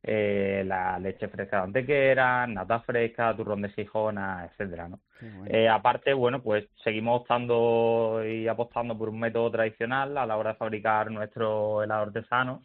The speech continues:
Speaker 2: Ujú.
Speaker 1: Eh, por ejemplo, m-, eh, mantenemos lo que son los tiempos de maduración y cualquier medida que entendamos que pueda aportar dicha calidad, ¿no? Extra a este helado.
Speaker 2: Qué bueno. Ah,
Speaker 1: Y,
Speaker 2: eh.
Speaker 1: claro, también, perdón, Enrique,
Speaker 2: No, no, sí, sí, perdona.
Speaker 1: eh,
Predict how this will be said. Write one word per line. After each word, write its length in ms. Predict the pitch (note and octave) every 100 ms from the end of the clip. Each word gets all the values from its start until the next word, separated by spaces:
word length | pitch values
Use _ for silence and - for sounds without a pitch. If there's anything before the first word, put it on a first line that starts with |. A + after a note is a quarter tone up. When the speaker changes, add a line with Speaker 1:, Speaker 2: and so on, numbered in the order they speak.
| -
Speaker 2:
Ujú. 240 | D3 C#3 - _ A#2+
Speaker 1:
Eh, 600 | A2 A2+ A2 G#2+ G#2+ G#2+ G#2
por 100 | A#2
ejemplo, 320 | A#2 G#2+ G#2+
m-, 280 | A2 G#2+ A#2
eh, 200 | A2+ A2 G#2
mantenemos 580 | G#2+ G#2 G#2+ G#2 G#2+ G#2+
lo 140 | G#2
que 120 | A2
son 180 | - G#2+
los 120 | G2+
tiempos 300 | - G#2 A2
de 80 | G2+
maduración 960 | G2 F#2 A2 C3 - D3+ D3 D3 C#3+ C#3+
y 140 | A#2
cualquier 460 | A#2+ A2 G2+ B2 A#2
medida 340 | B2 B2 B2+
que 80 | B2+
entendamos 520 | A#2+ A#2+ A#2 A2+ B2
que 120 | - A2
pueda 200 | A2 A2
aportar 560 | A2 A2 A2+ A2 A#2+ - _ -
dicha 500 | A2+ A2 - A#2+ G#2+
calidad, 640 | - G#2+ G2+ G2+ G#2+ G2 F#2
¿no? 540 | G2+ A#2+ B2 G2+ F#2 G2+
Extra 580 | G#2 - A2 G2 F#2+ F#2
a 120 | F#2
este 200 | - G#2+
helado. 300 | F2+ F2+ E2 _ _ _ -
Speaker 2:
Qué 140 | A2+
bueno. 260 | G2+ A#2 A2 - - C#3+
Ah, 80 | - - _ -
Speaker 1:
Y, 120 | C3+ D3+
Speaker 2:
eh. 60 | C3 _ -
Speaker 1:
claro, 380 | A#2 A#2+ G#2
también, 680 | - G2 F2 G#2+ C3 B2+ B2+
perdón, 360 | B2+ A2 A2+ A2+
Enrique, 380 | G#2+ A2 G#2 A#2+
Speaker 2:
No, 100 | G3
no, 100 | F#3+
sí, 140 | B3
sí, 140 | G#3+ G#3+
perdona. 280 | A2+ C3+ A2
Speaker 1:
eh, 580 | G#2 G2+ G2+ G2 G2